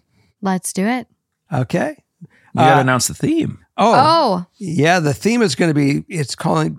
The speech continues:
Speaker 2: I think it's called Sticky. Like you're in a sticky, you're like in a sticky place, sticky mis-,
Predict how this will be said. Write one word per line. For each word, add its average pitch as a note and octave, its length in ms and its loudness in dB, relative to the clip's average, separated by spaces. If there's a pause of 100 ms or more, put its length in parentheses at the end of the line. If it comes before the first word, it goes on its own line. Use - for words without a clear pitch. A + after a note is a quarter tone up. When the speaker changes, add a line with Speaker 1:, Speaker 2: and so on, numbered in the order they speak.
(120)
Speaker 2:
I C3+ 80 -2
think F3+ 160 -2
it's - 160 -6
called C3 240 -2
Sticky. - 680 -4 (440)
Like C3+ 300 0
you're C3+ 220 2
in B2+ 80 0
a A#2+ 60 0
sticky, - 500 -2
you're C3 240 0
like B2 180 -2
in A#2+ 80 -2
a G#2+ 40 -2
sticky D#3 380 -2
place, C3+ 400 -2
sticky C3+ 300 -4
mis-, A#2+ 240 -2